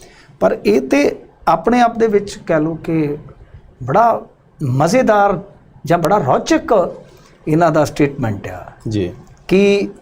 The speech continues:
Speaker 1: ਆਰ ਐਸ ਐਸ ਦੀ ਜ਼ਰੂਰਤ ਨਹੀਂ ਹੈ ਭਾਰਤੀ ਜਨਤਾ ਪਾਰਟੀ ਨੂੰ, ਜਾਂ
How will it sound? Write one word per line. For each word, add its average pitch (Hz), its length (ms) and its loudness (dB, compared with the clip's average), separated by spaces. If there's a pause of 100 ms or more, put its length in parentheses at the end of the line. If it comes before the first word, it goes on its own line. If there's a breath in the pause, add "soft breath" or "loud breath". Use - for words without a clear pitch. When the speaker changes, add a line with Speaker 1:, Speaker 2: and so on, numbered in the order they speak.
(100)
Speaker 1:
ਆਰ 151 140 4
ਐਸ 156 180 2
ਐਸ 170 140 0
ਦੀ 170 120 2
ਜ਼ਰੂਰਤ 180 420 0
ਨਹੀਂ 202 220 -4
ਹੈ 202 40 -10
ਭਾਰਤੀ 170 380 -4
ਜਨਤਾ 165 300 -6
ਪਾਰਟੀ 165 360 -10
ਨੂੰ, 165 140 -8 (1300 loud breath)
ਜਾਂ 277 440 4